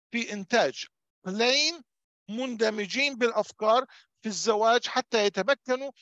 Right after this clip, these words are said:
من خدمة الله كشخص. الله يدمج العقل، خليكم أنت وزوجتك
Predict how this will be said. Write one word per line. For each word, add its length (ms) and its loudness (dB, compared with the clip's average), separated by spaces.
من 100 -6
خدمة 380 -2
الله 340 2
كشخص. 480 -10
الله 180 2
يدمج 640 0
العقل، 520 -2
خليكم 460 -2
أنت 180 -4
وزوجتك 560 0